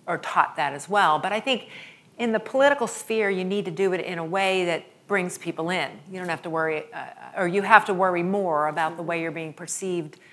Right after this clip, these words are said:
uh, by the public, not being concerned about some intellectual argument for a judge. So he taught me those things, and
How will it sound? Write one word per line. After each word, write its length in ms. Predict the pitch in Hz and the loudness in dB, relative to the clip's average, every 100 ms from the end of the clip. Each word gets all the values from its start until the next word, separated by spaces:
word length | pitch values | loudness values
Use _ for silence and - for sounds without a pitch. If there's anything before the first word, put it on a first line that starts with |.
| - - - _ | -20 -20 -20 _
uh, 200 | 160 151 | -4 0
by 140 | 165 | 0
the 80 | 156 | 0
public, 640 | - - - - - - - _ _ _ _ _ - | -2 6 6 6 -4 -6 -20 _ _ _ _ _ -6
not 340 | 160 127 - - _ _ _ - - - | -4 -4 -6 -20 _ _ _ -20 -20 -8
being 180 | - 180 | 0 0
concerned 500 | 165 160 - 170 170 | 0 -4 0 0 2
about 280 | 160 156 156 | 4 2 2
some 200 | 170 156 | -4 -4
intellectual 480 | 165 165 156 - 147 | -2 -2 -2 -4 -2
argument 400 | 143 139 139 - | -2 -2 -10 -12
for 180 | 175 156 | -8 -8
a 60 | |
judge. 560 | 151 185 156 - - - _ | -2 0 0 -2 -12 -18 _
So 480 | - - 190 180 175 - - - _ _ | -4 2 2 2 -2 -16 -20 -20 _ _
he 180 | - 240 | -8 -6
taught 300 | - 208 170 | -2 -4 -4
me 80 | |
those 240 | 160 127 - | -10 -12 -12
things, 400 | 156 139 139 - | -10 -10 -12 -6
and 340 | 175 180 175 | 0 0 0